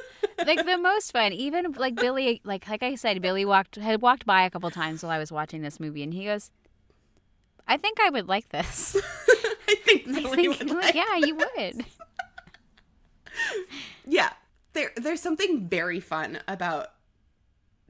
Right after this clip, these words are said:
Speaker 2: just like, uh, one of the songs that I think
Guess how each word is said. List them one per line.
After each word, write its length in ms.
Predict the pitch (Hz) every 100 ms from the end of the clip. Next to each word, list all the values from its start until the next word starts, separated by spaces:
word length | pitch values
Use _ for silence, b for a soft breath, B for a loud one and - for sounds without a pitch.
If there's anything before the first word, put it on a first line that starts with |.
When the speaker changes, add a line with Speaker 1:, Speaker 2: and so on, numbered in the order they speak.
| _
Speaker 2:
just 400 | 226 220 - - _ _ _ _ _ _ _ _ 226
like, 240 | 240 -
uh, 60 | 226
one 420 | 175 - 208 254
of 60 | 262
the 100 | 240
songs 360 | 214 185 185
that 120 | 185 170
I 60 |
think 280 | 175 160